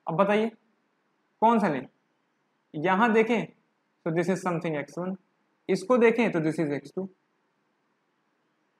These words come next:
H denotes the vertical height of a point, of a point,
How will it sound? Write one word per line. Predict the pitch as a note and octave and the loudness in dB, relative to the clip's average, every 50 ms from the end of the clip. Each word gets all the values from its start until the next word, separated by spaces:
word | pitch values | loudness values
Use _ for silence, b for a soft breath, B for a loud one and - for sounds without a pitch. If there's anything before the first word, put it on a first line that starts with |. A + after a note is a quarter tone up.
| _ _ _ _ _ _ _ _ _ _ _ _ _ _ _ - | _ _ _ _ _ _ _ _ _ _ _ _ _ _ _ 2
H | - C4 C4+ C4+ - G3+ | 4 4 4 4 4 4
denotes | G3+ A3+ A3 A3+ A#3 A3+ G#3 F#3 | 4 6 6 6 6 6 4 2
the | G3+ B3+ B3 | 2 2 4
vertical | A3 G3+ F#3+ G#3+ G3 G#3+ G3 | 4 4 2 2 2 2 2
height | F3+ F3+ G#3 C#4 C#4 - - - _ _ _ _ _ _ _ _ _ _ _ _ _ _ _ _ _ - | 2 2 2 2 0 -4 -10 -18 _ _ _ _ _ _ _ _ _ _ _ _ _ _ _ _ _ 4
of | E3 F#3 A3+ A#3+ - - | 6 6 6 6 4 0
a | A3 A#3 A#3 - | -2 -2 0 4
point, | - B3+ C4+ C#4 C4 G3+ D#3+ - - - _ _ _ _ _ _ _ _ _ _ _ - | 6 6 6 6 6 4 2 -2 -6 -16 _ _ _ _ _ _ _ _ _ _ _ 2
of | - E3 F#3 F#3+ - - | 4 4 4 4 0 -2
a | G3 A#3 C4+ C4 - - _ _ _ _ | -2 -2 -2 -4 -8 -16 _ _ _ _
point, | A3+ A#3 C4 C#4 B3 G3 - | 0 2 2 4 2 2 0